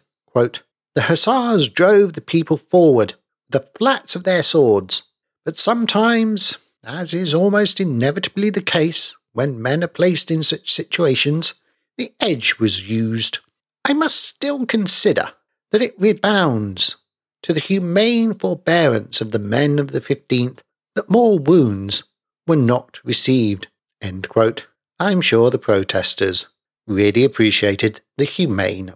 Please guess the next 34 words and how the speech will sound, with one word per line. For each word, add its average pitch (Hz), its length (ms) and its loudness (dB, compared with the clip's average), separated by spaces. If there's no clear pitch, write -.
forbearance. 98 960 -2
Now, 147 260 0
there's 123 200 0
a 147 40 2
few 233 260 -2
nuggets 175 480 -2
in 101 160 -2
here 101 220 -6
to - 100 -8
pick - 240 -6
up - 240 -6
on. - 200 -12
Herding 156 520 2
panicking 123 600 -2
crowds 131 500 0
of 104 60 -4
enemy 113 320 -2
soldiers 135 680 2
was 226 280 0
a 170 60 0
job 147 340 2
of 107 120 0
light 135 380 0
cavalry 113 600 -2
to - 80 -2
get 214 220 0
them 208 160 0
to 156 100 -2
move 143 460 2
where 127 220 2
they 127 220 2
needed 120 380 0
to - 80 -6
go 104 420 2